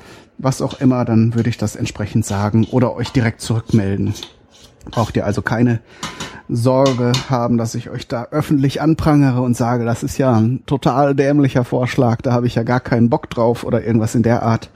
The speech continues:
Nee, nee, alles safe. So, jetzt habe ich übrigens gerade den Zucker zugegeben. Der kann jetzt natürlich in diesem ganzen Apfel-Zwiebel-Sums hier auch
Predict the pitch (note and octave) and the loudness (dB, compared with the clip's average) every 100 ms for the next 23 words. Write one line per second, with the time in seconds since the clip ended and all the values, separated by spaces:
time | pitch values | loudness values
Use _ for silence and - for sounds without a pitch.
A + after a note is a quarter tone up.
0 | - - - - - G2 G2 F2+ F#2 - | -20 -16 -16 -18 -6 0 2 0 -4 -12
1 | - A2+ A#2+ - A2+ F2 - - - - | -4 0 0 0 -2 -2 -8 -12 -14 -20
2 | - _ - - - - - - G2+ E2 | -20 _ -20 -20 -20 -20 -16 -8 -6 -6
3 | E2 A#2 G#2 D3+ D3+ E3 D#3 D#3 D3+ - | -6 -6 -2 -2 0 2 4 4 2 2
4 | C#3+ - - G3 - B2+ B2 B2 B2 E3 | 2 0 0 -2 0 -2 -2 -2 2 2
5 | G#3+ - - _ _ - - - _ - | 2 -2 -20 _ _ -20 -20 -20 _ -8
6 | A#2+ C#3+ C#3 B2 C#3+ - D3+ - C3+ C3 | -2 2 2 2 -2 0 -2 0 0 2
7 | B2+ B2+ - C#3+ B2+ B2 - _ _ - | 2 2 2 2 2 0 -12 _ _ -6
8 | B2+ - C3 - D3 D3 C#3+ C3 B2 C3+ | -4 -4 -6 0 0 2 2 2 2 4
9 | C#3+ - - - - B2+ A2+ C#3+ D3+ | 4 2 -16 -12 -2 0 0 -2 -6